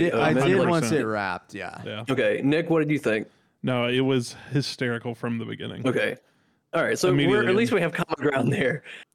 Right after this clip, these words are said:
Speaker 2: Um, but yeah, like, um, and did you guys have, 'cause this, this movie had a lot of, like, very specific references, like McLovin and, like, the dick drawings. Did you guys have any of that knowledge going into it, or was those, was that
Speaker 3: I
Speaker 2: complete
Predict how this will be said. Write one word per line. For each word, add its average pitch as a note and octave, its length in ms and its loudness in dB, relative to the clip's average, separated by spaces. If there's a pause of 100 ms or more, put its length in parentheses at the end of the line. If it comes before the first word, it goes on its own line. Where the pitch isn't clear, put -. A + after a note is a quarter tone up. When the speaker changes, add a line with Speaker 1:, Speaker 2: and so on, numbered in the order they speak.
Speaker 2:
Um, B2+ 380 2
but D#3 120 2
yeah, A#3 140 2
like, D3 240 0
um, C3 540 2 (640)
and D3 80 2
did G#3 120 2
you C4 60 2
guys B3 220 2
have, A#3 180 2
'cause F3 140 0
this, C4 140 2
this C4 180 -2
movie G#3+ 160 2
had F#3 120 2
a C#3 40 4
lot B2+ 340 2
of, B2+ 120 2
like, A#2 180 2 (140)
very C#3 480 2
specific C3+ 520 0
references, B2+ 640 2
like A2+ 140 0
McLovin B2 720 2
and, A#2 160 2
like, G#2+ 140 0
the A#2 80 0
dick B2+ 260 0
drawings. B2 420 2
Did B2+ 160 0
you E3 80 2
guys D#3 240 0 (140)
have C3 160 -2
any C3+ 220 2
of C3+ 80 -2
that C#3 340 0
knowledge C3+ 340 2
going C3 200 2
into D3 320 2
it, C#3+ 80 2
or B2 80 2
was B2 120 2
those, B2+ 200 2
was C3 140 0
that B2+ 200 0
Speaker 3:
I D3+ 60 2
Speaker 2:
complete F3 160 4